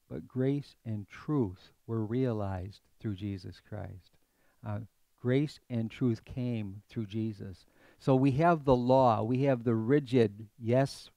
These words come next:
no, black and white, six hundred and thirteen examples of that in the Old Testament.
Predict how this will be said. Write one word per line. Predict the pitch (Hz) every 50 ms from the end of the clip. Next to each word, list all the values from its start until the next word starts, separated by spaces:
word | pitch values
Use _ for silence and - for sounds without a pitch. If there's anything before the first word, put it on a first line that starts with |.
| _ -
no, | 120 117 123 127 123 120 120
black | 107 - 113 123 127 127 135 - -
and | 123 117 110 110 101
white, | 107 117 117 117 117 123 127 -
six | - - 151 - -
hundred | - 147 139 135 120
and | 110 110 107 _
thirteen | - 127 127 - _ - 131 123 117
examples | 113 104 101 107 120 123 135 - - 120 101
of | 107 104 92
that | 110 110 107 104
in | 110 104
the | 104 107 113
Old | 113 113 113 -
Testament. | - 123 131 139 - - - 110 104 101 107 113